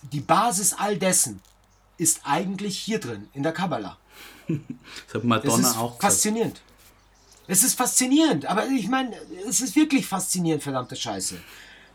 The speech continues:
Speaker 1: Und man muss sich damit mal auseinandergesetzt haben.
Speaker 2: Gibt's das auf
Speaker 1: Einfach mal um
Speaker 2: Clubhouse
Speaker 1: sich
Speaker 2: irgendwie, wenn mal so jemand vorliest?
Speaker 1: Ey, hey, wir könnten ja einen Room machen, die Kabbalah.
Speaker 2: Und du liest
Speaker 1: Ha?
Speaker 2: einfach aus der Kabbalah vor.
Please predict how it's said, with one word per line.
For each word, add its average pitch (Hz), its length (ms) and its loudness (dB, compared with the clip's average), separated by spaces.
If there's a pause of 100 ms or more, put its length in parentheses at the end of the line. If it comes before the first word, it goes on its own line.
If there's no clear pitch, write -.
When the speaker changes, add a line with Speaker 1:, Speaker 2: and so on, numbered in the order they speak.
(120)
Speaker 1:
Und 147 80 -4
man 185 120 2
muss 226 160 2
sich 226 120 0
damit 233 240 2
mal 214 180 0
auseinandergesetzt 214 960 0
haben. 214 380 0
Speaker 2:
Gibt's 156 160 -2
das 160 140 -2
auf 180 120 4
Speaker 1:
Einfach 208 160 -2
mal 214 180 2
um 220 60 0
Speaker 2:
Clubhouse 156 160 4
Speaker 1:
sich 156 120 2
Speaker 2:
irgendwie, 160 380 0
wenn 139 140 0
mal 120 180 0
so 117 220 -6 (140)
jemand 113 300 -2
vorliest? 147 800 0
Speaker 1:
Ey, - 60 0 (560)
hey, 277 280 8
wir 226 120 4
könnten - 340 2
ja 190 100 2
einen 180 140 6 (120)
Room 254 220 8
machen, 139 300 -4
die 135 100 -6
Kabbalah. - 680 -4
Speaker 2:
Und - 160 -8
du 139 60 2
liest 147 280 4
Speaker 1:
Ha? 247 60 2
Speaker 2:
einfach 139 220 2
aus 131 140 -2
der 120 100 -8
Kabbalah 113 580 -6
vor. 98 380 -14